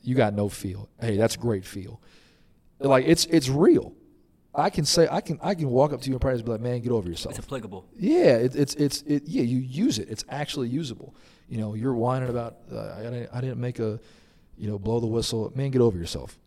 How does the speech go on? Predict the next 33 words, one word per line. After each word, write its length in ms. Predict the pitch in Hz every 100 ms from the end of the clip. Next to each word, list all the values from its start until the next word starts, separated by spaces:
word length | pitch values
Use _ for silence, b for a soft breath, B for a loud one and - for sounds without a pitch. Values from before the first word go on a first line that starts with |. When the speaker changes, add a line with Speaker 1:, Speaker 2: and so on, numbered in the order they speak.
| -
Speaker 1:
You 80 | 104
know, 140 | 95
next 220 | 107 -
play. 300 | - 80 117 - - _
You 120 | 123
know, 220 | 92 87 101 - _ _ _ _ _ _ -
we 120 | 117
get 100 | 113
off 140 | 110 104
the 80 | 92
bus 300 | 113 107 -
at 140 | -
three 340 | 117 110 104
A 40 | 104
M 200 | 98 98
and, 240 | 92 90 - _
and, 360 | 101 87 82 -
and 320 | 95 85 82 101
you're 180 | 98
walking 420 | 101 92 113 90 85
back 300 | 101 98 -
to 260 | 98 90 - B B B
the 80 | -
locker 340 | 92 107 - 95
room 140 | 95
and 80 | 90
you 140 | 101
see 360 | 95 104 98 95 b b b -
a 40 |
manager 400 | 87 107 95 92
with 140 | 95 82
seven 380 | - 110 101 85
bags, 460 | 101 101 95 -